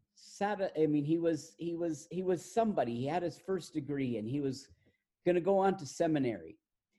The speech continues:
And he went to the seminary and was, uh, asked if there was a dormitory space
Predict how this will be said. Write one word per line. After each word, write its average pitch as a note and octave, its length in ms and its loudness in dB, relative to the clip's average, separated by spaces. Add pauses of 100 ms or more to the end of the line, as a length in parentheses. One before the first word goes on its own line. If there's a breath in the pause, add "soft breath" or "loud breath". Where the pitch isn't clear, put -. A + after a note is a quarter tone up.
(300)
And C#3+ 100 0
he D3+ 60 6
went F3+ 320 4
to F3 120 -6
the D3 400 4 (240)
seminary D#3+ 800 4
and A#2+ 180 0
was, A2+ 360 -6 (300)
uh, G2 220 -6 (120)
asked E3+ 420 -4
if D3 140 -6
there C#3 140 2
was C3+ 180 0
a C3 60 0
dormitory B2+ 800 0
space A#2+ 560 -6